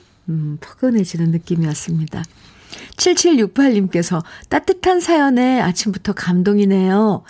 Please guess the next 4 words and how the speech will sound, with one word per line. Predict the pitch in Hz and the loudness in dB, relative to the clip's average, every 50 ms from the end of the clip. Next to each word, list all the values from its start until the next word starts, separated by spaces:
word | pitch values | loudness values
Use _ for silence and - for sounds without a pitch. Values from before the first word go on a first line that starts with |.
| - - - - | -20 -20 -12 -6
힘든 | - 285 277 262 285 277 285 | -2 0 0 2 2 2 2
시기를 | - 269 214 226 220 214 220 220 | 0 0 0 0 2 2 2 2
보내고 | 190 202 190 180 180 170 185 180 170 | 2 0 0 0 0 0 0 -2 -2
계시지만 | 180 185 170 - - 190 170 - 190 196 247 269 247 175 | -2 -2 -4 -2 -4 -4 -2 0 2 2 2 2 2 -2